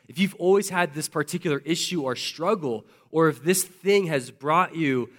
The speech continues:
uh, security or satisfaction, the thought of, of moving away from that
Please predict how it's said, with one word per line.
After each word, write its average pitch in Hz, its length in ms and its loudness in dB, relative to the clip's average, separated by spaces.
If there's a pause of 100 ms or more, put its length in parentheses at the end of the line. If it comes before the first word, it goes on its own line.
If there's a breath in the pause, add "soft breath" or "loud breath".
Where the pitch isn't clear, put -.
(180 loud breath)
uh, 131 180 0
security 190 920 -2
or 143 180 -4
satisfaction, 170 960 -4
the 147 80 -6
thought 190 400 -2
of, 151 220 -2 (260 loud breath)
of 139 220 -4
moving 180 400 -2
away 143 480 0
from 175 260 -6
that 123 240 -2